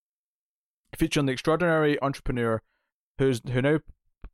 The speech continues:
who's now princess of the Kingdom of Maldonia. The all-new adventure explores both Maldonia and Tiana's beloved hometown, New Orleans.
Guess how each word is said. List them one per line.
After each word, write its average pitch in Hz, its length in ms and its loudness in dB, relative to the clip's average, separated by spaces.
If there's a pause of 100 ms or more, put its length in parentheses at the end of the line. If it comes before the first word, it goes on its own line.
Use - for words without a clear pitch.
(140)
who's 135 220 0
now 180 180 4
princess 170 600 2
of 123 160 -4
the 123 80 -2
Kingdom 135 440 -2
of 110 200 -2
Maldonia. 113 760 0 (1500)
The 139 100 2
all-new 170 300 4
adventure 147 420 0
explores 135 340 0
both 139 260 -2
Maldonia 131 440 0
and 113 140 -2
Tiana's 120 440 -2
beloved 117 460 -2
hometown, 113 500 -2
New 107 120 0
Orleans. 180 420 2